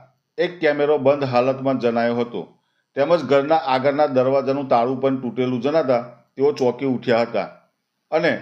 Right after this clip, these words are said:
તેમને સી સી ટી વી કેમેરાને રિવર્સ કરી જોતા રાત્રિના સાડા ત્રણ વાગ્યાના સમયે અજાણ્યા ઈસમોએ તાળું તોડી ઘરમાં પ્રવેશ્યા હતા,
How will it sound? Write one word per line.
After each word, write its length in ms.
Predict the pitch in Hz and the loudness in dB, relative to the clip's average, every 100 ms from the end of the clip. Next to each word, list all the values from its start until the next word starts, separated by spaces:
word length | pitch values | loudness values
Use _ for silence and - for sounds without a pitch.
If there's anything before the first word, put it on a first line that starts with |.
| - _ _ _ | -10 _ _ _
તેમને 240 | 156 175 165 | -4 2 0
સી 200 | - 139 | 0 -4
સી 160 | 135 160 | -2 -2
ટી 180 | 151 156 | 0 -2
વી 140 | 156 | 0
કેમેરાને 580 | 147 135 143 143 143 139 107 - _ | 0 2 0 0 0 -4 -6 -18 _
રિવર્સ 340 | 113 127 147 147 | -4 0 0 2
કરી 260 | 147 151 131 | 0 0 0
જોતા 340 | 147 165 139 120 - _ _ 107 | 2 4 2 0 -14 _ _ 0
રાત્રિના 540 | 123 131 156 175 165 | 0 0 -2 0 0
સાડા 220 | 139 143 | 2 2
ત્રણ 260 | 151 151 147 | 2 0 2
વાગ્યાના 360 | 135 139 147 135 | 0 0 -2 -2
સમયે 500 | 135 123 147 131 104 - _ _ - | -2 0 0 -2 -4 -12 _ _ -6
અજાણ્યા 440 | 127 120 151 160 143 | -2 2 2 2 -2
ઈસમોએ 380 | 131 139 151 | -2 -2 -2
તાળું 360 | 135 117 127 139 | 2 2 0 -2
તોડી 280 | 143 160 117 | -4 -2 0
ઘરમાં 320 | 120 120 135 | 0 2 0
પ્રવેશ્યા 540 | 127 117 120 127 120 127 | 0 0 -2 -2 0 0
હતા, 240 | 110 | -2